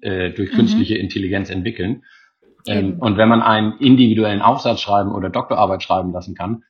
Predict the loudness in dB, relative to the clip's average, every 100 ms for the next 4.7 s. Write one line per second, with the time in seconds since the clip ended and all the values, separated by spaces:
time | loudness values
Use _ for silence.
0 | _ -4 -4 -2 -2 -2 -2 -4 -2 -2
1 | -2 -2 -4 -4 -4 -4 -8 -10 -8 -6
2 | -6 -6 -6 -8 -14 -16 -16 -14 -16 -18
3 | -16 -8 -6 -4 -2 -2 -2 -4 0 0
4 | 2 0 -4 -8 -8 -8